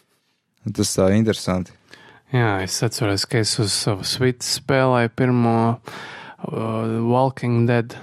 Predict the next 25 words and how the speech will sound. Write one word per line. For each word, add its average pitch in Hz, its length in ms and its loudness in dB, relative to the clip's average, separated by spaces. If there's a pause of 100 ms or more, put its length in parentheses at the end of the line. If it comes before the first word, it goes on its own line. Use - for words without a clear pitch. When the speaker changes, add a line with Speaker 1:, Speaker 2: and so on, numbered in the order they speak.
Speaker 2:
sezonu. 110 720 2 (1120)
Nu 139 200 4
jā, 120 200 4 (180)
tas 104 240 -2 (200)
ir 104 240 0
diezgan 107 680 0
krimināli, 104 880 0
bet, 107 300 -2
lai 127 180 2
gan 120 340 0 (1000)
no 123 140 4
otras - 240 -4
puses, 123 420 0
spēlēt 131 480 2
jau 117 240 4
var, 110 220 2
nav 110 240 2
jau 110 180 2 (480)
Speaker 1:
Nu 113 100 2
jā, 131 140 4
Speaker 2:
tas 98 140 -2
Speaker 1:
tieši 110 320 0
Speaker 2:
aktīvs - 0 -
Speaker 1:
tā. 110 220 2
Speaker 2:
jādara. 107 340 -12